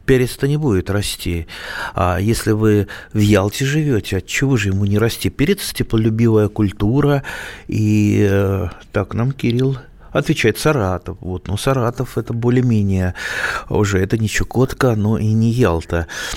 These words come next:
В любом случае, э, нормально перец, если имеется в виду перец сладкий, м, без, э, теплицы нормально расти, плодоносить не будет. Я, к-, конечно, сейчас догадываюсь, что кто-то возмутится, а вот у меня растет.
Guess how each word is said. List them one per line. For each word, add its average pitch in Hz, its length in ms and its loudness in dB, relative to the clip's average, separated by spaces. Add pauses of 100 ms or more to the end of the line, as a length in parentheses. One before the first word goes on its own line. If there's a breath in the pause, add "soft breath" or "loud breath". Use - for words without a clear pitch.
(200 loud breath)
В - 80 2
любом 160 260 4
случае, 98 640 -4
э, 101 720 0
нормально 117 520 2
перец, 170 420 0
если 101 340 -4
имеется 101 540 -2
в 101 80 2
виду 101 800 0 (320 loud breath)
перец 101 320 2
сладкий, 92 720 -2
м, 98 840 -4
без, 113 400 2
э, 98 300 0
теплицы 123 640 0
нормально 101 560 0
расти, 95 720 -4 (160)
плодоносить 107 600 0
не 117 100 2
будет. 110 320 2
Я, 87 440 0
к-, - 120 -6
конечно, - 340 -4
сейчас - 240 -4 (400 loud breath)
догадываюсь, 95 560 0
что - 180 -6
кто-то - 320 -2
возмутится, 92 600 -2
а 85 40 0
вот 87 200 -4
у 90 40 -4
меня 95 360 2
растет. 123 680 0